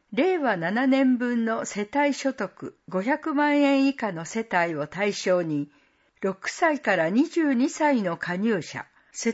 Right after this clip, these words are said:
帯主とその配偶者を除くの分の均等割額を一部減免します。対象世帯には七月に送付する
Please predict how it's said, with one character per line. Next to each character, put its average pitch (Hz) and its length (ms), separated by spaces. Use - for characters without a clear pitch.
帯 302 180
主 196 280
と - 240
そ - 180
の 254 120
配 269 260
偶 285 220
者 143 240
を 139 80
除 143 360
く - 300
の 233 140
分 277 340
の 156 240
均 330 320
等 320 300
割 269 240
額 156 380
を 151 160
一 302 300
部 147 180
減 226 320
免 202 200
し 147 220
ま 127 140
す。 - 280
対 302 240
象 311 340
世 320 140
帯 233 220
に 180 180
は - 220
七 - 300
月 - 320
に 180 180
送 240 260
付 233 200
す 208 200
る 185 320